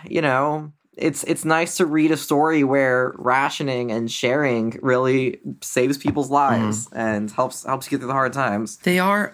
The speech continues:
Speaker 2: they are selling this grain to people. There's a reference to buying there, that the brothers are going
Speaker 1: Yes.
Speaker 2: to, to buy grain.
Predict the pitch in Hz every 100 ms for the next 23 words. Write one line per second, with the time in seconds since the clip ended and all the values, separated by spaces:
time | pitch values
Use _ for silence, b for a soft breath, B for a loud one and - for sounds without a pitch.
0 | _ 143 165 190 220 226 - 147 135 131
1 | 120 104 101 - 90 98 90 87 80 87
2 | 87 85 92 92 95 101 - 101 - 98
3 | 98 92 92 90 87 92 87 90 90 -
4 | 95 95 95 95 92 87 92 90 156 104
5 | - 92 - - - 98 - 95 95 95
6 | 95 - - - - -